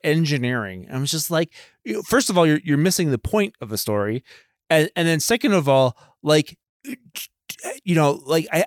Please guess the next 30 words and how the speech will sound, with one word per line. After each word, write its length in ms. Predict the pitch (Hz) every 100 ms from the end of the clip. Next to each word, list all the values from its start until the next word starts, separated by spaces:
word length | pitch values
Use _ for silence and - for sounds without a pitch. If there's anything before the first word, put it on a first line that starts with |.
| -
I 80 | 185
think 220 | - -
th-, 140 | - _
the 160 | 170 160
pandemic 680 | - 190 190 156 185 208 151
laid 300 | 151 147 123
bare, 480 | 139 135 113 101 - _ _
like, 300 | 143 139 120 170
the 500 | 139 131 127 123 -
in-, 200 | 156 151 - - -
you 120 | 147
know, 120 | 127
in-, 240 | - 143 143
uh, 440 | - 151 139 156
the 240 | 147 156 156
inadequacies 880 | 147 151 156 156 147 - 139 123 -
of 280 | 156 139
our 280 | 147 139 127
current 600 | - - 170 165 151 -
system, 560 | - 180 180 143 123 110 - - _ _
y-, 160 | 240 269 _ -
particularly, 480 | 175 220 214 196 180
like, 220 | 156 -
uh, 180 | 190 196 220 208 185 -
if 160 | 156 160
you're 100 | 147
familiar 400 | 156 160 156 143
with, 180 | 127
uh, 220 | 120 120 113
just-in-time 1300 | 139 139 - 151 - 135 139 135 131 123 123 117